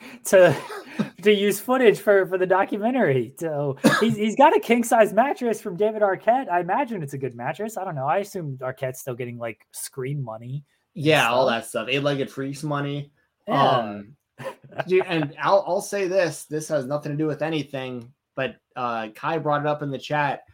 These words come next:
Speaker 2: I've, I have watched a little bit of N X T two point oh lately, and Wendy Chu is by far my favorite thing on the show.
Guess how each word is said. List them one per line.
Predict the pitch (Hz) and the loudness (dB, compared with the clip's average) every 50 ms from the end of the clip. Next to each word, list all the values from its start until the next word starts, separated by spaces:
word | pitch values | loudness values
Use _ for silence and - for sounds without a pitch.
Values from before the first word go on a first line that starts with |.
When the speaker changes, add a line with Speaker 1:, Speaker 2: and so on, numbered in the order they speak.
| _ _ _ _ _ _ _ _ _ _ - | _ _ _ _ _ _ _ _ _ _ 0
Speaker 2:
I've, | 139 147 143 | 2 2 4
I | 147 151 156 | 6 6 6
have | 147 180 202 170 180 | 8 6 6 6 8
watched | 196 196 190 - - | 6 6 6 4 0
a | 180 | -2
little | 180 185 180 170 | 0 2 2 2
bit | 160 170 160 | 4 2 2
of | 151 | 0
N | 151 151 | 0 -2
X | 156 156 147 - | -4 -4 -6 -8
T | - 165 156 | -8 -10 -8
two | - 165 160 | -6 -8 -8
point | 160 - 160 151 143 | -6 -6 -6 -6 -4
oh | 139 135 131 | -4 -2 -2
lately, | 131 131 127 - 135 143 151 147 156 151 _ _ _ _ _ _ _ - | -2 -4 -4 -6 -8 -10 -10 -10 -12 -14 _ _ _ _ _ _ _ -8
and | 143 139 139 | -2 2 2
Wendy | 160 180 175 190 180 | 2 2 0 -4 -6
Chu | 156 - - 190 170 156 | -6 -6 0 2 2 2
is | 127 117 | 2 -2
by | - 147 143 151 143 | -2 0 2 2 0
far | 147 - - - 160 147 139 131 120 | -2 -6 -2 4 4 4 6 4 0
my | 113 113 117 | -2 -6 -8
favorite | 120 120 113 117 113 | -8 -8 -8 -8 -8
thing | - 120 113 | -8 -10 -10
on | 110 101 | -10 -12
the | 101 | -12
show. | 101 - - - - 185 165 180 214 208 | -14 -14 -14 -6 -4 0 0 0 0 -2